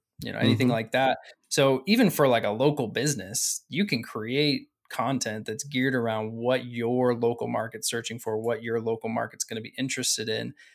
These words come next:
Speaker 1: and really set your brand apart from every other company that's out there. If you're putting out good, engaging content that maybe it's funny, maybe it, it, it just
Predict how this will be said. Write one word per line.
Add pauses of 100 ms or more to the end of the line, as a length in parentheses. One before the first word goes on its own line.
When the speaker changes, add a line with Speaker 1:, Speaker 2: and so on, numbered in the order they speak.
(160)
Speaker 1:
and
really
set
your
brand
apart (200)
from (460)
every
other
company
that's
out
there. (140)
If
you're
putting
out
good,
engaging
content (460)
that (580)
maybe
it's
funny,
maybe
it,
it,
it
just